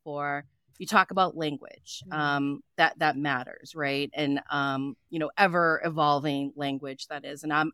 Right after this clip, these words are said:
Speaker 1: I'm a big believer in defining our terms, especially as they evolve. Um, in the book,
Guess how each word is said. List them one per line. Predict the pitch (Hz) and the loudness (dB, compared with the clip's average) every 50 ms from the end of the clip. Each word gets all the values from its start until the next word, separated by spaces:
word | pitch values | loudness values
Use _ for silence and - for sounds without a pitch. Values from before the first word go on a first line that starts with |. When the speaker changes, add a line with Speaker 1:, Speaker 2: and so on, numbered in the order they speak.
| - - | 0 2
Speaker 1:
I'm | 165 165 175 | 2 2 2
a | 170 | 0
big | 160 175 160 147 | -2 -2 -4 -4
believer | 156 156 151 147 147 151 147 147 | -2 -2 -2 -2 0 0 0 0
in | 143 | 0
defining | 139 135 - 151 143 139 139 135 135 | -2 -4 -2 0 0 0 0 -4 -4
our | 127 127 | -6 -8
terms, | - - 214 196 190 190 175 170 156 - | -4 -2 0 2 4 2 2 0 -2 -6
especially | - - - - 139 - - - 147 139 139 139 - - | -10 -14 -8 -8 -6 -6 -6 -6 -6 -4 -6 -6 -8 -8
as | 139 135 139 139 | -8 -8 -8 -6
they | 156 165 170 | -6 -6 -6
evolve. | 180 190 214 214 220 233 254 254 _ _ _ _ _ _ _ _ _ _ _ _ _ - - | -4 0 2 4 4 4 4 2 _ _ _ _ _ _ _ _ _ _ _ _ _ 0 2
Um, | 180 175 165 156 143 - | 4 4 4 2 2 2
in | 208 214 214 | 2 2 2
the | 202 | 4
book, | 180 196 185 180 - | 6 6 6 6 4